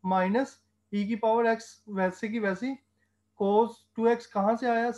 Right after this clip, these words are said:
जब sin टू एक्स का derivative लेंगे, इस sin टू एक्स का derivative लेंगे, वो क्या बन जाएगा?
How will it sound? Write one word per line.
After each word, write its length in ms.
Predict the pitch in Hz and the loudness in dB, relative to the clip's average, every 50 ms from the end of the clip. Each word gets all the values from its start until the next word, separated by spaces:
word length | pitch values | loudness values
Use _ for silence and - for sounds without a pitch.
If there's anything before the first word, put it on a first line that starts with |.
| - - 196 | -10 -8 -4
जब 200 | 185 220 220 220 | -2 -2 -2 -2
sin 320 | - 208 196 196 208 202 | -2 -2 -2 0 -2 -2
टू 80 | 233 233 | -2 -2
एक्स 160 | 226 220 - | -2 -2 -4
का 100 | - 233 | -4 -4
derivative 460 | 214 208 196 196 202 208 214 226 233 | -2 0 0 0 0 -2 -2 -2 -2
लेंगे, 380 | 233 220 208 202 208 214 226 233 | -4 -4 -4 -4 -4 -4 -4 -4
इस 200 | 226 208 - - | -4 -6 -6 -6
sin 240 | - 208 196 196 190 | -4 -4 -2 -2 -2
टू 80 | 208 208 | -2 -4
एक्स 140 | 208 208 - | -4 -6 -6
का 100 | - 214 | -6 -4
derivative 420 | 196 196 190 196 202 208 208 220 | -2 -2 -2 -2 -4 -4 -6 -6
लेंगे, 220 | 214 208 202 202 208 | -6 -6 -4 -4 -4
वो 160 | 208 214 208 | -4 -4 -4
क्या 160 | 208 220 214 214 | -4 -4 -4 -2
बन 160 | 220 214 208 | -2 -2 -4
जाएगा? 240 | 202 202 208 220 233 | -4 -4 -4 -6 -6